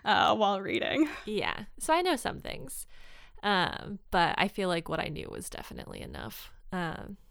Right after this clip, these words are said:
Speaker 2: so that was nice. I didn't feel lost at any point. Um, I really like the way this author crossed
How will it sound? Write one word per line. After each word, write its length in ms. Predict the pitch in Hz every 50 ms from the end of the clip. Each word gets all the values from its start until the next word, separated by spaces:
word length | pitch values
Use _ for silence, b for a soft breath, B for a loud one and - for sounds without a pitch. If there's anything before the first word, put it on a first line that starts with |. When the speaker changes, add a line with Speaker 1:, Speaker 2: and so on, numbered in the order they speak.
| -
Speaker 2:
so 140 | - - 262
that 100 | 277 294
was 140 | 285 262 -
nice. 360 | 208 202 240 254 - - - - -
I 60 | 202
didn't 240 | 202 208 220 214 -
feel 140 | 226 214
lost 320 | 185 165 165 170 - - -
at 80 | -
any 180 | - 165 170 170
point. 380 | - - - 165 170 180 - - - - -
Um, 600 | 180 175 175 165 160 151 - - - - 208 202 - b b b b b b b b
I 120 | - 202
really 280 | 202 196 202 196 196 190
like 240 | 185 170 170 - -
the 120 | 190 175
way 160 | 170 160 160
this 240 | 156 165 175 175 - -
author 840 | - 160 160 160 - 165 160 160 160 160 - - - - - 185 - _ _ _ _ _ _ _ _ _ _ - - - - - _ _ _ -
crossed 640 | - - - 175 165 156 156 165 - - - -